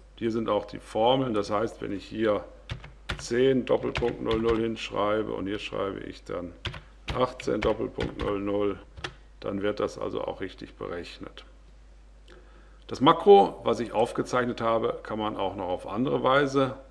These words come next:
ausprobieren. Ich klicke hier auch wieder an irgendeine Stelle, zum Beispiel da. Dann gehe ich hier im Register Ansicht, da wo die Makros stehen, hin und wähle dort Makros anzeigen.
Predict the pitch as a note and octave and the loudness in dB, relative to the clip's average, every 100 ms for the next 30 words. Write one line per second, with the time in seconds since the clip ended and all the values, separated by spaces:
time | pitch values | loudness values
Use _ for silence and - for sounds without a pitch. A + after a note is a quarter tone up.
0 | - - A#2+ A#2+ B2 - A#2+ A2+ A#2+ B2 | -20 -10 0 0 0 -4 -4 -2 2 4
1 | A#2 G#2 - - - - - - - - | 4 -2 -10 -20 -20 -20 -20 -20 -20 -6
2 | B2 A#2 G#2+ G#2 B2+ C#3 B2 B2 B2 A#2+ | -2 2 4 4 4 2 0 2 -2 -2
3 | A#2+ A#2+ A2+ G#2+ - - B2+ C3 B2 A#2 | -2 -4 -4 -6 -8 0 2 4 2 2
4 | - - G#1+ G#1 - - A1+ G#1+ G#2+ A2+ | -4 -10 -6 -6 -6 -8 -12 -6 -2 2
5 | D3+ G3 E3+ - - - - - - - | 4 2 -4 -10 -20 -20 -20 -20 -20 -20
6 | - - - A2+ C#3 D3 C#3 C3 - B2+ | -20 -14 -10 2 4 4 2 -2 -4 -4
7 | C#3 C3+ - A#2+ A2 A2 B2 - - A2+ | 2 2 2 -2 0 0 0 0 0 0
8 | C#3 B2 B2 - A2 G#2 A2 G#2 F#2+ G2 | 0 0 -4 0 0 2 0 -2 -2 -4
9 | - - C#2+ - - C#2+ C#2 C#2+ B2 C2+ | -4 -6 -6 -8 -10 -4 -2 0 -2 -4
10 | - G2+ A2 A#2 G#2+ G#2+ G#2 G#2 - - | -6 -4 -2 -2 0 2 4 2 -2 -16
11 | - - - - A2 A#2 - A2+ G#2 - | -20 -20 -20 -12 -6 -4 -4 -6 -6 -8
12 | - A#2 A#2 - - C2+ D2+ E2 G2 G#2 | -6 -6 -6 -6 -2 0 0 -2 -4 -8